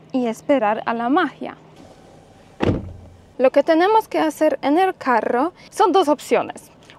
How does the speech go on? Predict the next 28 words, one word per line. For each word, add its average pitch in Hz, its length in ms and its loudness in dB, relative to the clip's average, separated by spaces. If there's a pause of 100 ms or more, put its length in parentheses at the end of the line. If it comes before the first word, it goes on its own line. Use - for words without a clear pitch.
Una, 339 220 2 (440)
podemos 294 360 2
apagar 285 400 2
el 226 120 -2
motor 349 540 0 (260)
o 381 320 2
otra, 285 380 2
podemos 269 460 2
poner 277 560 2 (280)
el 262 160 4
giro 294 360 2
neutral 339 720 2 (180)
para 240 300 2
verificar 254 720 2
la 233 180 2
magia. 233 440 -2 (100)
Entonces 294 580 0
yo 285 280 4
voy 269 200 4
a 247 180 2
elegir 254 680 2 (580)
la 220 500 2
segunda 285 480 4
opción 349 440 0 (360)
con 269 200 2
el 269 160 4
giro 254 360 2
neutral. 233 580 0